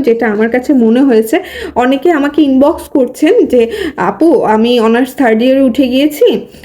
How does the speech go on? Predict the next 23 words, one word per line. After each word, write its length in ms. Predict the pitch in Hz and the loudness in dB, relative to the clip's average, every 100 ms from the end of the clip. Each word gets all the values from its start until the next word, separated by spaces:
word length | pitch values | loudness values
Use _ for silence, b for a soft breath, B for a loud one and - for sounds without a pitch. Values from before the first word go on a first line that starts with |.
| 277 | -12
আমি 220 | - 226 226 | -2 0 2
কি 120 | 240 | 0
এখন, 440 | 226 233 247 240 | -2 0 0 0
আহ, 360 | 208 - - - | 0 -2 -4 -2
দুই 160 | 208 | 0
বছর 260 | 226 226 277 | 2 0 0
গ্যাপ 260 | 208 196 190 | 0 0 0
দিয়ে 220 | 190 233 | 0 0
কি 140 | 254 | 0
বিবিএ 340 | 220 208 208 208 | 0 2 0 0
তে 160 | 247 | 0
আসবো, 580 | 233 220 220 339 508 214 B 302 B | 0 0 -2 0 0 -2 B -14 B
আহ, 500 | 190 190 185 185 185 | 0 2 2 0 0
নাকি 200 | 202 240 | -2 0
মাস্টার্সে 480 | 220 220 220 220 170 | -2 0 -2 0 -2
আসবো?" 220 | 196 180 | -2 -2
আমি 220 | 226 302 | 2 2
বলবো, 420 | 302 311 311 339 | 4 4 4 2
আপনারা 480 | 320 233 - 269 285 | 0 -2 -4 0 0
যারাই 640 | 294 247 220 294 330 330 | 0 0 0 2 2 2
আমাদের 300 | 247 247 254 | 2 0 0
বাংলাদেশে 540 | 233 226 247 269 294 311 | 0 0 0 0 0 0
আছেন, 440 | 214 - 269 269 | -2 -2 -2 -2